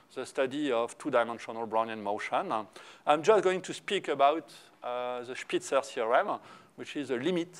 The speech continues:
distribution of the windings. Okay, there is a very nice theorem, so which is due to Spitzer in nineteen fifty-eight, that says that if you start from a two-dimensional Brownian motion,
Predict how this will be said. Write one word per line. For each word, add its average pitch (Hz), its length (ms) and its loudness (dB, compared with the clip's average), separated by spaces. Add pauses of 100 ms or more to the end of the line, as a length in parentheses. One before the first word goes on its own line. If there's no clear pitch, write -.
(220)
distribution 120 760 -6 (420)
of 113 140 -10
the 143 140 -4
windings. 127 720 -6 (720)
Okay, 208 200 -8
there 151 220 -2
is 139 120 -8
a 143 60 -2
very 196 280 4
nice 135 500 -2 (120)
theorem, 120 460 -8
so 127 220 -12
which 110 220 -14
is 104 80 -12
due 131 180 -8
to 117 120 -14
Spitzer 175 640 0
in 139 120 -6
nineteen 123 360 -8
fifty-eight, - 720 -10 (440)
that 220 160 2
says 214 220 6
that 175 160 4
if 175 140 -4
you 226 80 -2
start 202 280 8
from 131 220 -2
a - 40 -8
two-dimensional 143 720 0
Brownian 120 300 -4
motion, 135 480 -8